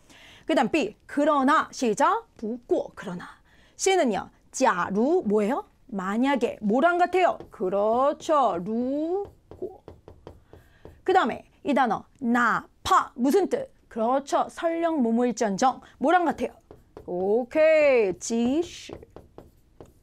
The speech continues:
그럼, 자, 여기는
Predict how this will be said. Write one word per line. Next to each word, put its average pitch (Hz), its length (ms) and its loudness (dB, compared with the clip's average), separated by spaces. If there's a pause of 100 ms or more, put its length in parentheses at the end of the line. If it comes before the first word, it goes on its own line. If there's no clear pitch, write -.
(1040)
그럼, 175 640 0 (320)
자, - 380 -8 (340)
여기는 269 600 2